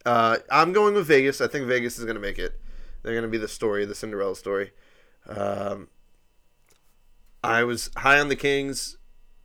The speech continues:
early on in the season. I'm still high on them, so I believe they stay hot.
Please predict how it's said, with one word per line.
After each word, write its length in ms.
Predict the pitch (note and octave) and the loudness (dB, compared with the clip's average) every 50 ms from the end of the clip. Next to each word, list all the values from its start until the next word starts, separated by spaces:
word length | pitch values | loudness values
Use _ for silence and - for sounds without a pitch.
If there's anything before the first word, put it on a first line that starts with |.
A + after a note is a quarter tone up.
| - _ - | -20 _ -4
early 280 | B2+ C3 C3 C3 C3 C3 | -2 0 0 2 2 2
on 340 | C3 C3 C3+ C3+ C3+ C3+ - _ _ - | 2 2 0 0 -2 -6 -14 _ _ -12
in 80 | B2+ | -10
the 80 | A#2 A2 | -10 -8
season. 440 | - - C3 B2+ A#2+ C#3 C3+ C3+ C3+ _ _ _ _ _ _ _ - | -8 -6 -8 -6 -6 -8 -10 -12 -14 _ _ _ _ _ _ _ -18
I'm 60 | G#2 | -16
still 260 | - - B2+ A#2 A2 | -8 -2 0 0 0
high 200 | G#2+ A2+ A#2 A#2 | 2 2 2 2
on 100 | A#2 A#2 | 2 0
them, 160 | A#2 A#2 A#2+ | -2 -4 -6
so 400 | A#2 - - A2 G#2+ A2 A2 - - _ _ _ _ _ _ _ _ _ _ _ _ _ _ - - - - - - - A#2 A2 | -6 -6 -4 -2 -2 -2 -4 -8 -10 _ _ _ _ _ _ _ _ _ _ _ _ _ _ -18 -16 -14 -14 -12 -10 -6 -2 -2
I 80 | A#2 | 0
believe 400 | A#2+ B2 B2+ C3 C3+ C3+ C3 A2+ | 0 2 2 2 4 2 2 4
they 200 | A2+ B2+ B2 B2 | 4 4 4 4
stay 280 | A2+ - - C3+ B2 A#2 | 2 0 2 4 4 6
hot. 360 | A2+ A#2 A#2 A#2+ A#2+ - - | 6 6 6 6 6 4 0